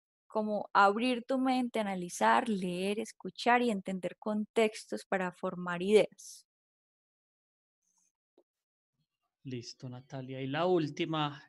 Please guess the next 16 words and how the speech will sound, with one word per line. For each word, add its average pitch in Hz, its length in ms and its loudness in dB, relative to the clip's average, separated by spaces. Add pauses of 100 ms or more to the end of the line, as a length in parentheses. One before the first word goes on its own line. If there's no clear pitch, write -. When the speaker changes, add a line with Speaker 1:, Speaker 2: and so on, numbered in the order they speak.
Speaker 2:
¿existen 165 640 -2
cursos 202 720 0
o 156 100 2
formas 147 600 0
de 147 240 0
llegar 139 480 4
a 160 120 4
hacerse 139 440 -2
un 160 80 -2
análisis 160 560 -2
personal 131 840 -6
y 147 120 -10
posteriormente 139 1000 -4
fortalecer 127 640 -8
esas 156 240 -6
habilidades? 139 800 -6